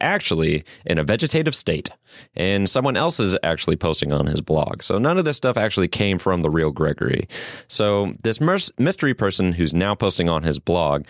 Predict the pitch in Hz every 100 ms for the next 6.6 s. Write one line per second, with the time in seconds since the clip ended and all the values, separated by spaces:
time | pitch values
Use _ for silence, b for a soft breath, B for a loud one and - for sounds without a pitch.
0 | B B - 95 95 82 85 82 104 104
1 | 92 92 85 117 110 92 - 82 - 80
2 | 76 76 76 - - - 98 78 76 B
3 | B - 87 90 82 _ b b b _
4 | 123 185 180 117 95 - 143 160 127 123
5 | 117 110 104 76 80 101 - 98 - 107
6 | 92 92 76 76 76